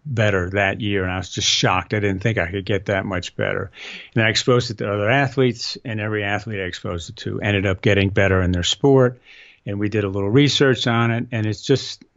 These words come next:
you know, one thing turned to another, and it took us down this rabbit hole of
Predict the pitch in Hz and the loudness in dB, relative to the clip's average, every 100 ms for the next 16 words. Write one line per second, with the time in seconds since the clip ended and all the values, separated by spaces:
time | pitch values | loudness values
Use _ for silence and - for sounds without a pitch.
0 | 208 226 262 - 127 117 131 139 135 120 | -20 -18 -6 0 2 4 4 4 4 2
1 | 123 127 117 110 113 120 113 120 123 123 | 2 0 2 0 0 0 0 -2 -4 -2
2 | 160 131 - 135 127 120 - 107 120 131 | 0 0 0 2 4 2 0 0 2 2
3 | 123 113 113 113 104 95 | 2 0 0 -2 -4 -8